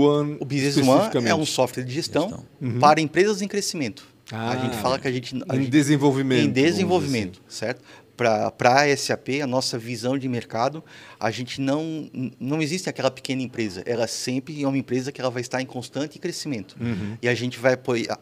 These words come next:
Speaker 2: poder apoiar, vai poder suportar a gestão dela, desde quando ela nasce até quando ela se torna uma, uma corporação e a nível global, né?
Speaker 1: Vamos voltar pro foco, pelo amor de Deus.
Speaker 2: Pro, pro,
Speaker 1: Pro evento
Speaker 2: pro
Speaker 1: primeiro.
Speaker 2: evento.
Speaker 1: Depois a gente vai falar de toda essa
Speaker 2: Bacana. Então, a, a Ramos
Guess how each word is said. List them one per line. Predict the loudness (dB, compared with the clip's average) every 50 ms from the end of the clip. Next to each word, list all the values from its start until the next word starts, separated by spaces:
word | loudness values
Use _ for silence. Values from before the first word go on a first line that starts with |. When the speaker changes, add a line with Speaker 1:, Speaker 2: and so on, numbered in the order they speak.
| _
Speaker 2:
poder | -6 -2 0 0
apoiar, | -2 0 0 0 2 4 4 4 4
vai | 2 -4
poder | -8 -4 -4 -4
suportar | -4 -4 -6 -6 -4 -4 -4 -4 0 -2 -2
a | -2
gestão | -2 -6 -8 -8 -8 -6
dela, | -4 -2 -2 -2 -2 -4 -8 -12 -20 -20 -20 -20 _
desde | -4 -2 -2 -2 -2 -4 -8
quando | -8 -6 -4 -2
ela | 0 0 0 0
nasce | 0 0 0 0 -2 -4 -8 -10 -10 -12 -14 -20 -4 -2
até | -2 -2 0 -2 -4 -4
quando | -4 -8 -8 -6
ela | -6 -6
se | -6 -8 -10 -8
torna | -2 0 0 0 0
uma, | -2 -6 -8 -8 -10 -12 -10
uma | -8 -8 -8
corporação | -2 -2 -2 -2 -2 -4 -4 -2 -4 -4 -6 -4 -6 -4 -4
e | -4
a | -4
nível | -4 -4 -4 -6 -8
global, | -4 -4 -4 0 0 0 0 0
né? | -4 -6 -8 -8 -10 -18 -18 -10
Speaker 1:
Vamos | 2 4 6 6 6 6
voltar | 6 6 8 8 8 6
pro | 6 2
foco, | 6 8 8 8 8 4
pelo | -2 0 0
amor | 2 6 8 8 8
de | 8
Deus. | 6 6 6 6 6
Speaker 2:
Pro, | 6 6 6 6
pro, | 4 6 8 10 10 12 12 10 8 6 4 -4 -2 6
Speaker 1:
Pro | 12 12 12
evento | 12 12 10 6 6 6 4 0 2
Speaker 2:
pro | 8 10
Speaker 1:
primeiro. | 10 10 10 8
Speaker 2:
evento. | 6 6 6
Speaker 1:
Depois | 8 10 10
a | 10
gente | 8 8
vai | 6 6
falar | 8 8 6 6
de | 4 2
toda | 2 2 4 4 4
essa | 4 4 4 4 4 4 6 8
Speaker 2:
Bacana. | 8 8 8 6 0 0 0 0 -2 -6 -10 -20 -20 -20 -20 -8 -6
Então, | -6 0 4 4 4 4 2 -2 -2 0
a, | 0 2 2 2 2 0 0 2
a | 2 2
Ramos | 2 2 0 0 0 -2 -4